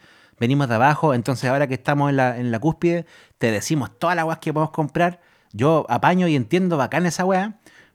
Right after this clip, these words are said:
pero igual, eh, llega un momento en como que, que uno se aburre igual, pues cuando el tono ya es el mismo siempre, o como que el tono preponderante tiene mucho tiempo de preponderancia,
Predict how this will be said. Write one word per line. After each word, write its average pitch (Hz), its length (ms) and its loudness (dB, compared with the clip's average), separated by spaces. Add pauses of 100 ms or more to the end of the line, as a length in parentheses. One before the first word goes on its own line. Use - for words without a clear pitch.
pero 151 120 4
igual, 196 420 2 (100)
eh, - 140 -20 (140)
llega 165 160 0
un 180 60 4
momento 180 280 2
en 180 60 -2
como 165 360 -2
que, 135 180 -8
que 143 100 -2
uno 185 120 6
se 180 100 4
aburre 185 220 8
igual, 190 240 4
pues 110 100 -8
cuando 120 220 0
el 117 100 -2
tono 180 240 2
ya 180 120 4
es 160 100 -4
el 139 100 2
mismo 175 320 0
siempre, 208 640 -2 (380)
o 123 140 -6
como 135 180 2
que 127 60 -2
el 123 100 -2
tono 175 180 2
preponderante 156 640 0
tiene 147 220 0
mucho 165 240 2
tiempo 185 240 2
de 170 100 2
preponderancia, 139 880 0